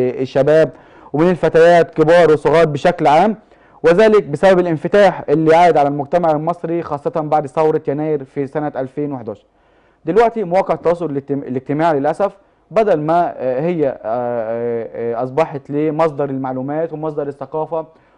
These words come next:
ومصدر التنمية ومصدر المعرفة ومصدر الأخبار، أصبحت مصدر لسلبيات كبيرة جدًا. وللأسف مواقع التماس-،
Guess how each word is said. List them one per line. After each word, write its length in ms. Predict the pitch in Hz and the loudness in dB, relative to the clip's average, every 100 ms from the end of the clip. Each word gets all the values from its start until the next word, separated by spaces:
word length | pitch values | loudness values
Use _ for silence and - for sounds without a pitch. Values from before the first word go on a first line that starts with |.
| - | -12
ومصدر 360 | 170 202 185 175 | -4 -4 -2 -6
التنمية 480 | 170 165 160 180 175 | -6 -6 -6 -4 -4
ومصدر 380 | 165 175 165 | -2 -2 -2
المعرفة 540 | 165 160 156 175 180 175 _ - | -2 -2 -4 -4 -8 -12 _ -14
ومصدر 340 | 165 190 165 | -6 -4 -2
الأخبار، 460 | 165 147 143 175 180 175 _ - | -2 -2 -2 0 0 -4 _ -10
أصبحت 440 | 143 160 196 180 | -8 -6 -8 -8
مصدر 460 | 190 214 180 202 190 - | -4 -4 -2 -2 -2 -10
لسلبيات 640 | 156 190 185 165 160 190 | -6 -6 -4 -4 -4 -8
كبيرة 300 | 185 160 175 | -8 -6 -2
جدًا. 280 | 147 131 110 _ _ _ - | -2 -4 -12 _ _ _ -8
وللأسف 500 | 160 190 247 240 226 - - | -4 -2 -2 -2 -4 -6 -8
مواقع 260 | 170 214 196 | -4 -2 -4
التماس-، 320 | 180 190 | -4 -10